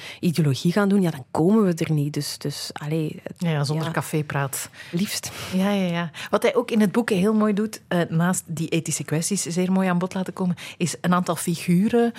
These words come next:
Speaker 2: ehm, uit die wetenschap, ehm, eerherstel geven.
Speaker 1: Mhm.
Speaker 2: Vr-, mensen, vaak vrouwen ook,
Speaker 1: Ja.
Speaker 2: waar je nog nooit van gehoord
Speaker 1: Ja,
Speaker 2: hebt.
Speaker 1: ja. Bij I V F is dat dan, eh, Jean Purdy. Dat is, eh, ja, de vrouw die, die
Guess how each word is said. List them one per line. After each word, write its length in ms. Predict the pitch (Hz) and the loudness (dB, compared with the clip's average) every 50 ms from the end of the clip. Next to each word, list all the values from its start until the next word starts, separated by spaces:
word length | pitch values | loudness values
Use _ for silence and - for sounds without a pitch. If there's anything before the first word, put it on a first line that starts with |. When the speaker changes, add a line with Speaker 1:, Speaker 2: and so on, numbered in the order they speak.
| - - - - - | -12 -16 -16 -18 -8
Speaker 2:
ehm, 300 | _ 165 165 160 156 156 151 | _ 0 2 2 2 0 0
uit 200 | - 175 185 - | 0 0 0 0
die 100 | 196 185 | 0 0
wetenschap, 640 | 190 196 196 196 185 - - - 185 185 - - _ | 0 0 0 -2 -4 -6 -4 -6 -6 -6 -8 -10 _
ehm, 280 | - 147 139 135 135 - - | -4 -4 -4 -4 -6 -8 -4
eerherstel 580 | _ 165 165 196 185 190 208 - - 220 202 214 | _ -2 0 0 0 -2 -4 -4 -4 -4 -4 -4
geven. 260 | - 214 214 233 277 277 302 349 - | -4 -4 0 0 2 2 2 0 0
Speaker 1:
Mhm. 100 | _ 165 | _ -4
Speaker 2:
Vr-, 140 | 147 - - - | -4 -4 -6 -6
mensen, 480 | - - 156 165 185 - - 226 - - | -8 -8 -4 -4 -2 -2 -2 -4 -4 -4
vaak 260 | - - - 202 - | -8 -12 -12 -12 -12
vrouwen 380 | - - 147 143 156 180 202 202 | -8 -6 -4 -2 -2 0 0 0
ook, 60 | 214 | 0
Speaker 1:
Ja. 80 | 220 226 | 0 2
Speaker 2:
waar 180 | 185 175 170 | 0 2 2
je 80 | 170 165 | 0 0
nog 160 | 160 151 - | 0 0 2
nooit 320 | 165 170 175 208 220 214 | 2 4 4 4 2 0
van 120 | - - 151 | -2 -4 -2
gehoord 320 | 135 135 143 170 185 175 | -2 -2 -2 -2 -4 -4
Speaker 1:
Ja, 80 | - 196 202 | -2 -2 -2
Speaker 2:
hebt. 220 | 208 226 - - - - | -2 -4 -8 -16 -18 -8
Speaker 1:
ja. 160 | - 196 202 - - - - - - - - | -6 -6 -6 -6 -8 -16 -18 -16 -16 -14 0
Bij 180 | - 226 226 214 | 2 2 4 4
I 60 | 233 | 4
V 180 | 208 214 185 226 | 4 6 6 6
F 40 | |
is 60 | 269 269 | 4 2
dat 140 | 285 277 | 2 2
dan, 220 | - 254 247 240 226 | 4 2 4 4 4
eh, 240 | 220 214 202 190 190 | 4 4 4 2 2
Jean 300 | 165 196 208 220 220 208 | 4 4 6 6 4 4
Purdy. 440 | - 226 233 220 247 233 254 311 381 370 294 | 4 4 4 4 4 4 2 0 0 0 0
Dat 180 | 226 214 202 | -2 0 2
is, 180 | 208 208 190 196 | 0 0 0 2
eh, 320 | 196 190 185 180 180 - | 2 2 4 2 2 2
ja, 220 | - 160 143 165 - 196 | 2 0 0 0 -2 -2
de 140 | 175 180 | 0 0
vrouw 460 | 175 165 165 175 175 170 175 180 190 190 | 0 2 2 2 2 4 2 2 0 0
die, 380 | 170 185 180 175 175 170 - | 0 -2 0 0 -2 -4 -4
die 280 | 170 165 170 170 170 | -2 -2 -2 -2 -2